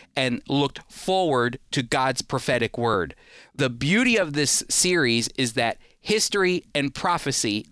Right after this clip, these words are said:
are not disconnected. They are linked by God's promise to Abraham. God's people looked for its fulfillment then,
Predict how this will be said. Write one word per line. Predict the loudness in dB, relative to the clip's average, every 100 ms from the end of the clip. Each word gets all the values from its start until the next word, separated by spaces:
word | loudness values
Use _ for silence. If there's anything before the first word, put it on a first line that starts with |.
| -4
are | 0
not | 2 2 0 -2
disconnected. | 0 0 0 0 -2 -4 -4 -6 -8 _ _
They | 0
are | 2 2
linked | 2 2 0 -4 -4
by | -2
God's | 0 0 0 -2
promise | -6 0 2 2 0 -2 -2
to | -2 0
Abraham. | 0 -2 -6 -8 -10 -18 _ _ _ -20 -10 -2
God's | 0 2 0 -2
people | 0 0 2 0 2
looked | 2 0 -2
for | -2 0 2
its | 0
fulfillment | -4 -2 -4 -2 0 0 0 -2 0
then, | 2 2 0